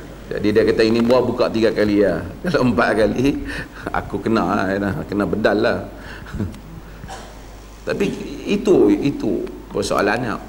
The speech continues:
Politik, dia negara ni persoalan dia accountability dan efficiency. Soal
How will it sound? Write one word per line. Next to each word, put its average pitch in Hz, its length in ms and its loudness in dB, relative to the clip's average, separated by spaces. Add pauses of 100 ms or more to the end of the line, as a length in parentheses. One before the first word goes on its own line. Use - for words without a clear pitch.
(580)
Politik, 151 640 0
dia 170 160 4
negara 170 480 4
ni 165 80 0
persoalan 120 560 0
dia 147 240 0
accountability 127 1040 2
dan 147 160 4
efficiency. 170 800 0 (1040)
Soal - 560 2